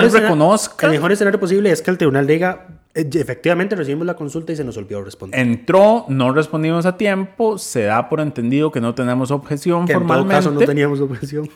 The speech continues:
Speaker 2: Que en todo caso no tenemos objeción, exacto. Y entonces le-, el Ejecutivo puede imprimir en cualquier momento, no habiendo objeción,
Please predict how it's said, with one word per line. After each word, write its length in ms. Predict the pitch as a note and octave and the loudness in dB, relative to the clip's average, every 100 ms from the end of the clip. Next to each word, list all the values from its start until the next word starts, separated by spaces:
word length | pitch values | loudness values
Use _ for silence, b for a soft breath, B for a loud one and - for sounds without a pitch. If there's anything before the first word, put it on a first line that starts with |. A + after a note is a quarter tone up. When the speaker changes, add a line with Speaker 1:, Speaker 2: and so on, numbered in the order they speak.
| - | -12
Speaker 2:
Que 80 | G#2 | -12
en 120 | F#2+ | -10
todo 120 | F#2 | -10
caso 240 | F#2 F#2+ | -8 -8
no 100 | G2 | -10
tenemos 240 | F#2 G2+ G2+ | -10 -10 -10
objeción, 300 | C#3+ G3+ C4 | -6 -4 -2
exacto. 380 | A#3+ B3+ C4 B3+ | -2 -2 -2 0
Y 120 | A3+ | 2
entonces 600 | A3+ G#3 F3 D#3 F3+ F3+ - - | 2 2 0 2 -2 -4 -12 -6
le-, 340 | A#2+ A2 A2+ | -2 0 2
el 100 | C3+ | 2
Ejecutivo 460 | C#3+ C#3+ D#3 E3 D#3+ | 2 -2 -2 -2 0
puede 160 | C3+ | 0
imprimir 460 | B2+ B2 C#3 E3+ A3 | 0 -2 -2 0 0
en 80 | A3+ | 0
cualquier 260 | A#3 B3 | 0 0
momento, 420 | B3 B3 A#3 B3+ A#3+ | 0 -2 -2 -4 -4
no 220 | D#3+ D3 | -2 -2
habiendo 400 | D3 D#3 F3 F3+ | 0 -2 -2 -2
objeción, 540 | G3+ G#3+ G#3+ A3 A#3 | -4 -4 -6 -6 -6